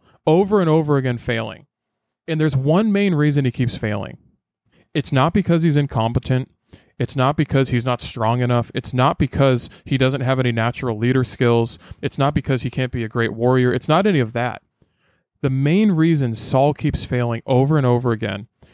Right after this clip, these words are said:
is because he doesn't trust God. He doesn't obey God.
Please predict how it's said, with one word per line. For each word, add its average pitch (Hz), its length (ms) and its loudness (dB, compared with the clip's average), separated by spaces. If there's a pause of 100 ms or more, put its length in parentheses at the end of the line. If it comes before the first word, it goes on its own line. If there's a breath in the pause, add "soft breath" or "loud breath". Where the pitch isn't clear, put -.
(120)
is 131 140 -2
because 131 320 0
he 127 140 -2
doesn't 127 420 0
trust 123 400 -4
God. 107 500 -4 (1080 soft breath)
He 131 120 -10
doesn't 143 300 2
obey 127 360 2
God. 113 380 0